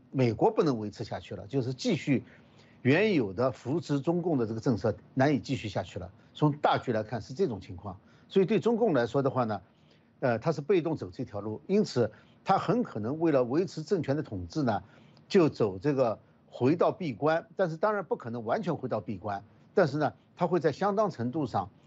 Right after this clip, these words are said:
去退守。这就是我们看到现在美国和中共在很多事情上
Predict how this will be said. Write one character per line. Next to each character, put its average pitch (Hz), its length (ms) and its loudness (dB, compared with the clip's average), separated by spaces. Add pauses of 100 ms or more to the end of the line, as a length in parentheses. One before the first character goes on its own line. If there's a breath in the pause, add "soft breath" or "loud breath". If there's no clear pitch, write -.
(380 soft breath)
去 151 180 4
退 170 220 4
守。 107 220 -2
这 190 160 0
就 185 100 0
是 190 60 6
我 131 100 2
们 120 100 -2
看 180 160 0
到 143 120 4
现 170 120 -2
在 156 60 2
美 123 240 0
国 139 240 0
和 135 140 0
中 180 240 -2
共 160 200 2 (920)
在 190 120 4
很 117 200 -4
多 147 160 2
事 156 180 -8
情 131 160 -6
上 107 220 -2